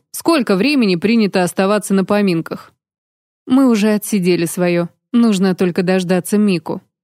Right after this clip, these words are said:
«Наверное, стоит дать ей время, учитывая, с кем она разговаривает».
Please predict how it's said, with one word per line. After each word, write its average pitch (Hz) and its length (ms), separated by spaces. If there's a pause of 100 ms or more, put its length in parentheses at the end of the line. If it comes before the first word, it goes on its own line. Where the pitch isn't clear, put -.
(580)
«Наверное, 233 840
стоит 233 500
дать 220 300
ей 202 160
время, 214 480
учитывая, 180 560
с - 100
кем 208 260
она 196 200
разговаривает». 190 760